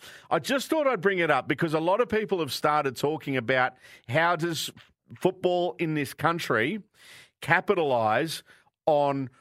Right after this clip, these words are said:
what has transpired during the World Cup. How do they ride the wave of success, uh, that the Socceroos have had. It's time now that they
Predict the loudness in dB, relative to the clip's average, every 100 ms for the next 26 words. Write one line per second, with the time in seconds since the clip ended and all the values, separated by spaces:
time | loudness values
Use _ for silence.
0 | _ -2 0 0 -2 -2 -2 -4 -2 -2
1 | -2 -2 2 2 0 -2 -2 -2 -2 -2
2 | -2 -2 -2 -4 -2 2 2 0 0 0
3 | -2 -6 -20 _ -4 0 0 2 0 -2
4 | -6 -4 -2 0 0 0 -4 -4 -2 -2
5 | -4 -10 -12 -10 -6 -2 -2 -2 -8 -14
6 | _ _ -20 _ -2 0 0 -2 -2 -2
7 | -2 -2 0 0 0 -2 -6 -12 _ _
8 | -2 0 0 0 2 2 -2 -10 _ _
9 | _ _ _ _ -6 -6 -8 -2 2 2
10 | 2 0 0 2 2 0 0 0 2 -2